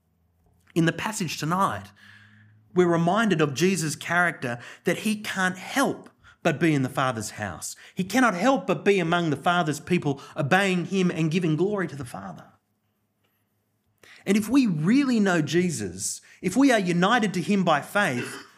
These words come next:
then my challenge for you, are you one of those people that cannot help but do the Father's business?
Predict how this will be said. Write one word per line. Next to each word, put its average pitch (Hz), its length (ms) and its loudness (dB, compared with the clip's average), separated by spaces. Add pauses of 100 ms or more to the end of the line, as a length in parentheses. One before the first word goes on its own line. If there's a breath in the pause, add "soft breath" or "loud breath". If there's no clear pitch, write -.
(140)
then 208 140 4
my 202 100 4
challenge 254 380 0
for 190 100 -4
you, 208 520 0 (160)
are 196 100 4
you 247 200 4
one 233 180 2
of 226 80 0
those 214 200 2
people 214 260 0
that 190 180 -2
cannot 240 300 0
help 269 340 0
but 202 160 2
do 220 140 2
the 202 80 2
Father's 185 400 -4
business? - 760 -10